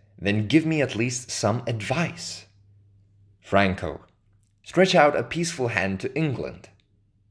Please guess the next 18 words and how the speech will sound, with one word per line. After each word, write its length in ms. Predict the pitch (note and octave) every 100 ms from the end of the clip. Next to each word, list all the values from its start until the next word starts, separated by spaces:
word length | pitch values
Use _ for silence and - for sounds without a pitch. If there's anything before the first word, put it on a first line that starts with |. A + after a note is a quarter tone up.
| _ _
Hitler, 480 | - B2 - C#2+ - - _ _ _ _ _
"I 60 | A2
tried 480 | - - B2+ B2+ F#2+
that 160 | F2
already, 500 | E2 E2 D#2 E2 E2+ - F#2+
but 100 | A2
it 140 | A2
didn't 240 | A#2 A#2+ C3+
work." 340 | F3 - - - _ _ _ _ _ _ _
Franco, 480 | - F#2+ F2+ D2 - - _ F2+
"Then 160 | A#2
stretch 340 | B2 - G2 G#2+
out 220 | G2 F#2+
your 180 | A2 A#2
legs 400 | A#2 B2 B2 -
as 160 | D3+ D3
well." 480 | F3 F3 - - _ _ _ _ _ _ _ _ _ _ _ _ _ _ _ _ _ _ _ _ -
Seven. 500 | - C#3+ B2+ D#2